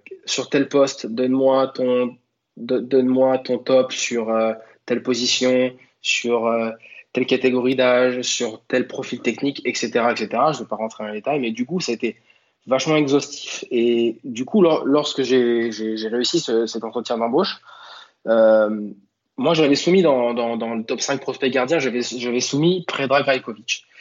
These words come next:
Et en fait, lorsque j'arrive et, et que je signe au Stade de Reims, on m'explique, « Voilà, Enzo, dans ton top cinq, t'as, t'as mis Predrag Rajkovic. »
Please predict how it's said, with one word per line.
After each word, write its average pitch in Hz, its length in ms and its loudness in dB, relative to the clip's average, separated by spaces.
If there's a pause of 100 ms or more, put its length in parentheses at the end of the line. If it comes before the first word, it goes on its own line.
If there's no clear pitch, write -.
(420)
Et - 40 -2
en 104 60 0
fait, 175 220 0
lorsque 143 360 0
j'arrive 143 420 2
et, 101 320 -4
et 101 40 -8
que 101 140 -14
je 98 100 -10
signe 123 380 -6
au 95 100 -10
Stade 104 180 -10
de 110 80 -8
Reims, 127 300 -4
on 104 40 -8
m'explique, « 104 380 -8
Voilà, 127 240 2
Enzo, 107 340 -6
dans 107 100 -12
ton 113 140 -16
top 110 160 -8
cinq, 147 260 -2
t'as, 98 300 -4
t'as 107 140 -14
mis 110 120 -12
Predrag 104 300 -8
Rajkovic. » 104 560 -10